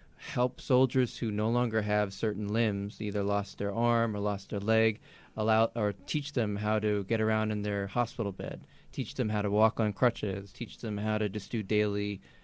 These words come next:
activities. And so she started to train people, other females, 'cause at the time it was just females doing it, um,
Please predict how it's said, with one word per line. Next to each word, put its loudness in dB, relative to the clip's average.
activities. 0
And -6
so -6
she -4
started -2
to -4
train 0
people, -4
other 2
females, 0
'cause -2
at 2
the -4
time -2
it -2
was -2
just -6
females -2
doing -2
it, -2
um, 0